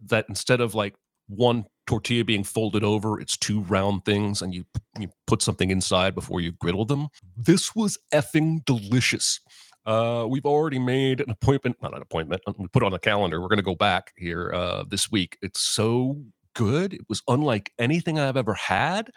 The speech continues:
I was expecting it to be very similar to pita bread, um,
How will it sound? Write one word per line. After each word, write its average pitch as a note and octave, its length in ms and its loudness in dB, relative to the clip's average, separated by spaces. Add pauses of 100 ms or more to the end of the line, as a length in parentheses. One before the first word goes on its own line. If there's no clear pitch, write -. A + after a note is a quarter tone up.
(440)
I B2 100 2
was C3 200 2
expecting - 640 0
it - 180 -2
to C3 80 0
be C#3+ 560 -2 (440)
very C3 220 0
similar C3+ 480 2
to G#2 220 -2 (100)
pita D#3+ 260 0
bread, G#3 480 0 (420)
um, A2+ 580 2